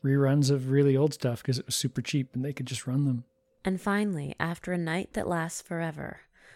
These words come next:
Speaker 2: I watch the purple darkness fade into twilight and the eastern sky swim with blood and salmon. Red sky in the morning, sailor's warning.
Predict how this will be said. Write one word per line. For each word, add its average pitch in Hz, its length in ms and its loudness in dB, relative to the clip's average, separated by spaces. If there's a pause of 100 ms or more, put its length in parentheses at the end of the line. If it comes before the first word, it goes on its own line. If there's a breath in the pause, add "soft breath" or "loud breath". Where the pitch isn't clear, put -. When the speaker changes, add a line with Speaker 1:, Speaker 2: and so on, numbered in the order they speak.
(120)
Speaker 2:
I 175 80 2
watch 170 340 0
the - 80 -8
purple - 340 -4
darkness 165 500 -4
fade 180 360 -4
into 170 240 -8
twilight 160 720 -8 (360 loud breath)
and 175 140 -2
the - 120 -6
eastern 233 400 -4
sky 160 340 -4
swim 175 540 -4
with 147 220 -12
blood 147 440 -6
and 147 200 -8
salmon. 147 600 -10 (840)
Red 160 180 -4
sky 175 300 -6
in 180 140 -4
the 180 60 -4
morning, 170 600 -6 (160)
sailor's 151 560 -10
warning. 143 480 -10